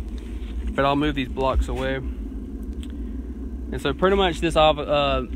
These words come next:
this mango, I'm gonna let it just grow from seed and see what happens, just for fun. I have it halfway in the ground. Here's some, here's that longan that I've been trying to bring back, and it's finally pushing off new growth.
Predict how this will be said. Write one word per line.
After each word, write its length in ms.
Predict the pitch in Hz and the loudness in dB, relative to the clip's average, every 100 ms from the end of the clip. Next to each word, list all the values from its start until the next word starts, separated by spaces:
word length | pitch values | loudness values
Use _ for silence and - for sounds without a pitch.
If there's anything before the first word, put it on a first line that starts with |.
| - - | -4 -4
this 200 | 147 135 | -4 0
mango, 520 | 147 160 147 143 143 | 2 4 4 2 2
I'm 400 | 131 - - - | -2 -6 -8 -4
gonna 200 | 147 165 | 0 4
let 180 | 160 139 | 4 2
it 20 | |
just 140 | 127 160 | -2 -2
grow 160 | 143 | -2
from 160 | 139 123 | -2 -2
seed 340 | 147 139 135 | 2 2 2
and 100 | 127 | -2
see 140 | - 139 | -2 -4
what 140 | 127 | -2
happens, 420 | 127 123 123 123 - - - - - - - - - | -4 -4 -6 -4 -6 -6 -8 -8 -8 -8 -8 -8 -6
just 140 | 127 | -6
for 100 | 131 | -6
fun. 300 | 120 127 131 | -4 -2 0
I 20 | 135 | 0
have 160 | 139 | 0
it 60 | 131 | 0
halfway 340 | 143 135 135 | 0 0 -2
in 100 | 131 | -2
the 80 | 123 | -4
ground. 2000 | 127 131 135 131 - - - - - - - - - - - - - - - - - | -4 -4 -4 -4 -6 -8 -8 -8 -6 -6 -6 -6 -6 -6 -4 -4 -2 -4 -4 -6 -4
Here's 220 | - 165 160 | 0 0 0
some, 180 | 160 139 | -2 -2
here's 160 | 170 180 | -2 0
that 160 | 160 | -2
longan 480 | 139 151 156 139 135 | 0 0 2 0 0
that 80 | 135 | 0
I've 80 | 131 | 0
been 120 | 131 | -2
trying 220 | 147 135 | 0 0
to 60 | 123 | 0
bring 260 | 131 135 | 0 0
back, 340 | 127 127 127 - | 0 0 -2 -4
and 220 | - 127 | -4 -4
it's 140 | 117 | -4
finally 280 | - 143 139 | 0 0 0
pushing 360 | - 143 143 139 | -2 -4 -2 -2
off 140 | 120 | -2
new 140 | 135 | -2
growth. 320 | 127 143 143 | -2 -2 -2